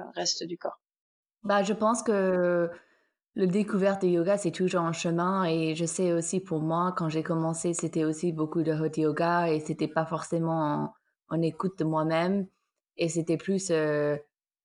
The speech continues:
Speaker 2: bah, je me suis retrouvée là-dedans. C'était plus, euh, bah, je faisais pour faire et pour juste arriver à la fin. Et,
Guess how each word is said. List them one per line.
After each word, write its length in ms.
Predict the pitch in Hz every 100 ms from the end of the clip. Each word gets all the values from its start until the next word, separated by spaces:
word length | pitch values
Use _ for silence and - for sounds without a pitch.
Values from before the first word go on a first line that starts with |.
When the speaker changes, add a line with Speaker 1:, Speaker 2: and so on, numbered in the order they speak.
| - _
Speaker 2:
bah, 340 | 165 170 165 165
je 100 | 165
me 60 |
suis 160 | 175 185
retrouvée 460 | 175 185 - 190 190
là-dedans. 640 | 165 156 151 165 175 175
C'était 260 | - 165 165
plus, 360 | - 202 185 175
euh, 200 | 156 151 - _ _
bah, 160 | - 170
je 120 | 170
faisais 300 | 170 180 185
pour 280 | 185 175 165
faire 380 | 185 185 214 -
et 720 | 165 175 165 160 160 156 156 _ _ _ _ _
pour 380 | 196 196 180 160
juste 220 | 185 180
arriver 340 | 165 175 175
à 100 | 175
la 140 | 160 156
fin. 360 | 180 185 220 - _ _ -
Et, 720 | 170 170 165 165 165 160